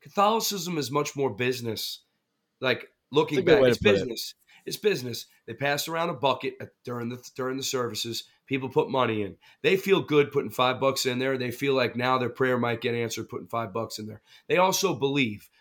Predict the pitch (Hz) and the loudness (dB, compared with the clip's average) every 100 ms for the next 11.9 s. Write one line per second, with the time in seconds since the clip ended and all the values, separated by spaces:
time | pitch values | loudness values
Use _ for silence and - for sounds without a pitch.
0 | - 113 110 - 120 110 - 104 101 104 | -10 -8 -6 -4 -4 -4 -6 -10 -4 -4
1 | 98 90 139 165 151 147 - 113 107 113 | -4 -4 0 0 0 -4 -4 -4 -4 -4
2 | 107 101 120 127 127 - _ _ 120 117 | -4 -6 -2 0 0 -4 _ _ -6 -4
3 | - 127 - 131 143 143 123 127 131 131 | 0 0 0 0 2 2 2 0 0 0
4 | 117 110 _ - 147 160 135 147 - 139 | -2 -8 _ -4 -2 -2 0 0 0 -4
5 | 127 143 139 113 101 135 - - 117 113 | -4 -2 0 0 0 -2 -2 -4 -4 -2
6 | 117 113 95 117 107 110 147 143 - _ | -2 -2 0 0 0 2 4 2 -2 _
7 | - 117 131 107 117 117 123 123 120 127 | -8 -4 0 0 2 2 2 0 2 4
8 | 123 110 120 - 110 110 107 80 113 123 | 2 0 -2 -4 -4 -6 -6 -4 -2 -2
9 | 117 _ 123 120 107 - - 143 - - | -4 _ -6 -4 -6 -8 -2 0 -2 -8
10 | _ _ 123 135 131 131 117 120 - - | _ _ -2 -2 -2 -4 -4 -4 -2 -2
11 | 104 113 120 113 - - 127 110 101 | -2 -2 -2 -4 -6 -6 -4 -2 -6